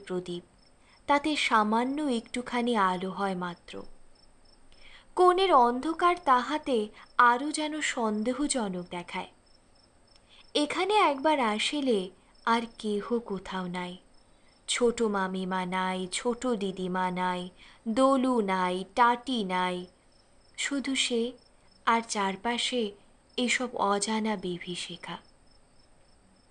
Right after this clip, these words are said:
কিন্তু এখানেই বা সে কতক্ষণ দাঁড়াইয়া থাকিবে?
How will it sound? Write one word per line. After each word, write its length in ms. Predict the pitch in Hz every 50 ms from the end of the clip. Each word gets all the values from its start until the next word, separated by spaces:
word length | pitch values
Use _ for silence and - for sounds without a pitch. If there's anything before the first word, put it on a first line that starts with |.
| _ _ _ _ _ _ _ - - _ _ -
কিন্তু 280 | - 370 370 359 392 370
এখানেই 600 | 294 240 226 220 - - 262 294 302 311 330 339
বা 120 | 330 349 339
সে 180 | - - 349 -
কতক্ষণ 580 | - 233 226 220 - 269 269 - - - 294 269
দাঁড়াইয়া 460 | 240 214 202 202 208 220 226 240 233
থাকিবে? 520 | 233 - 202 190 - - 180 180 170 165